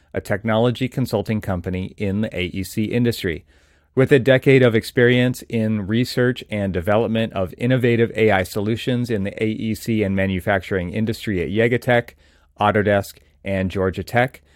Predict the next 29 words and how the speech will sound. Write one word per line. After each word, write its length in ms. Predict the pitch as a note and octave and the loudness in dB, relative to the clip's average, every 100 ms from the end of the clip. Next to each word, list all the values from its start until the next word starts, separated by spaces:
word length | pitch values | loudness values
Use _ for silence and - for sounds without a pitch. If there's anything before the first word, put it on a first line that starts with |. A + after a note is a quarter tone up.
| _ _ | _ _
Mehdi 320 | G#2+ A2 B2+ | 0 2 2
brings 380 | A#2 A#2+ A2 A2 - | 2 2 0 -2 -4
a 80 | A2 | -4
unique 640 | G#2+ C3+ C3+ C3+ D#3 D#3+ | -2 0 0 0 -2 -4
perspective 720 | - D#3+ - C3+ C3 - G#2+ | -2 -2 2 0 0 2 0
to 140 | - G2+ | 0 -2
this 160 | G2+ | -2
space. 520 | - - A#2+ - - - _ _ _ _ | -2 0 0 -2 -14 -20 _ _ _ _
He 240 | - D3+ | 0 2
has 160 | D3 D3+ | 2 2
developed 500 | D3 B2 C3 C3 - _ | 0 2 4 2 -2 _
several 540 | - - C#3+ C#3+ E3 - | -8 4 4 6 2 4
A 200 | A#2 A2 | 4 6
I 160 | G#2+ | 4
solutions 720 | B2 D#3 A#2+ F#2 - F#2+ - | 2 2 2 0 -4 -8 -8
that 120 | - G2+ | -4 0
are 60 | |
used 420 | G2+ G2 G#2 - | 0 0 -2 -4
by 200 | - F#2 | -2 -2
tens 500 | F#2 - B2 C#3 D#3 | -2 -8 -4 -2 2
of 140 | D#3 D3 | 2 2
thousands 500 | C3+ B2 C3 C3+ A#2 | 4 4 2 0 0
of 140 | F#2+ | -2
A 120 | A2 A#2+ | -2 -4
E 200 | C3 C3 | -2 -4
C 380 | - A2+ G#2 G#2 | -2 -2 -2 -4
and 280 | G#2 A2+ A#2+ | -4 -2 0
manufacturing 760 | G#2+ G#2 - G2+ - G#2+ G2 | 0 -2 0 0 0 -4 -4
professionals 760 | - F#2+ G2 F#2 G2 F#2+ F2+ | -6 -4 -2 -2 -4 -4 -4